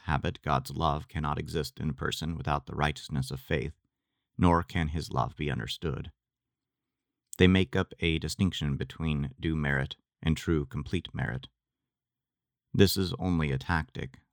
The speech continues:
so that they do not appear to agree openly with the Pelagians. If God must give grace for the due merit, it is no longer due merit, but a true duty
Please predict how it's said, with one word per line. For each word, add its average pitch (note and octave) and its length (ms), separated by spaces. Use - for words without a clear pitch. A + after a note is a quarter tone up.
so F#2 220
that D#2+ 180
they E2+ 140
do D#2 240
not D#2+ 260
appear E2 420
to D2+ 180
agree D2+ 340
openly D2 460
with C#2 160
the - 80
Pelagians. C2+ 800
If - 140
God G2+ 260
must F2 240
give D2+ 240
grace D#2+ 600
for E2 280
the D#2 80
due D2+ 160
merit, D2 480
it D#2+ 80
is D2 140
no E2+ 140
longer D2 640
due C#2 180
merit, E2+ 380
but F2 100
a D#2 80
true D#2 220
duty C#2+ 500